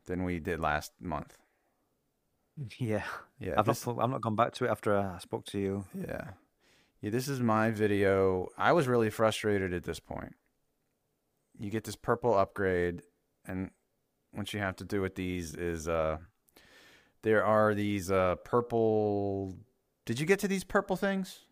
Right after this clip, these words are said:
Speaker 2: No.
Speaker 1: Okay,
Speaker 2: No. I haven't
Speaker 1: well,
Speaker 2: got to the guns yet.
Speaker 1: God, I wish you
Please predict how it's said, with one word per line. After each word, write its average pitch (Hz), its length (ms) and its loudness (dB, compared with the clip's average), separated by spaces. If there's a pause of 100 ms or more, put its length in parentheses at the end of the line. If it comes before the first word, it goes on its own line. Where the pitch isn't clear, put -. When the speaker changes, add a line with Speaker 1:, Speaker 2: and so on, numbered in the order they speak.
(1120)
Speaker 2:
No. 127 460 4 (320)
Speaker 1:
Okay, 101 140 -4
Speaker 2:
No. 78 220 -2 (100)
I - 60 4
haven't 85 140 6
Speaker 1:
well, - 0 -
Speaker 2:
got 117 160 4
to - 60 -16
the 110 80 -6
guns 110 340 0
yet. 101 200 -6 (320)
Speaker 1:
God, 87 220 0
I 85 80 2
wish 95 300 -2
you 92 320 -4